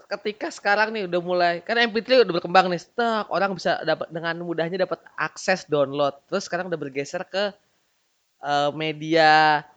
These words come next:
streaming, musik streaming atau streaming musik lah. Lu kalau misalkan dapat pilihan nih, eh, lu peng-, eh, sekarang lu penggunanya streaming atau masih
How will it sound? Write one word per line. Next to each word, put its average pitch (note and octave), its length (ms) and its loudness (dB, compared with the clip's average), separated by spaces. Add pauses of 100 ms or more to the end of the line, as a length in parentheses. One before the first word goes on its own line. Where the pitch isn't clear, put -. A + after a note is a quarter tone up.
(460)
streaming, G#3 640 4
musik E3+ 320 0
streaming F#3 480 0
atau D#3 160 2
streaming E3 320 -4
musik E3+ 320 -4
lah. E3+ 160 0 (640)
Lu D4+ 480 8 (640)
kalau G#3 240 6
misalkan G#3 800 2
dapat G#3+ 240 6
pilihan C4 320 8
nih, D#3+ 400 0 (880)
eh, - 80 0
lu C4 80 2
peng-, D#4 160 4
eh, A#3+ 160 10
sekarang D4+ 240 8
lu D#4+ 80 2
penggunanya C4 240 4
streaming C4+ 320 0
atau G#3+ 480 8 (320)
masih G#3+ 480 2